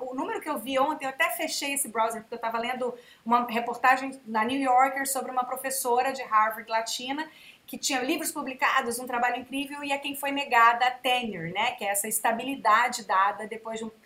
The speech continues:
certo período de você dando aula e se demonstrando um intelectual produtivo, um bom professor. E aí eles mostravam esses números, se eu não me engano, era algo como quinze por cento. É um negócio, assim, atroz, se você olhar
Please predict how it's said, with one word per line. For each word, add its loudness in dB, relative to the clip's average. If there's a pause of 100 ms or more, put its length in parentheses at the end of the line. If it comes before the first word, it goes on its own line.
(180)
certo 2
período -4
de -12
você -2
dando -2
aula 2
e -2
se -6
demonstrando -4 (240)
um -4
intelectual 0
produtivo, -6
um -8
bom -8
professor. -6 (380)
E -2
aí 4
eles 2
mostravam 2
esses -2
números, -4
se 0
eu 0
não -2
me -2
engano, 0
era 4
algo 4
como -6
quinze -2
por -10
cento. -8
É 2
um 2
negócio, 0
assim, -2 (160)
atroz, 4
se -8
você -6
olhar 2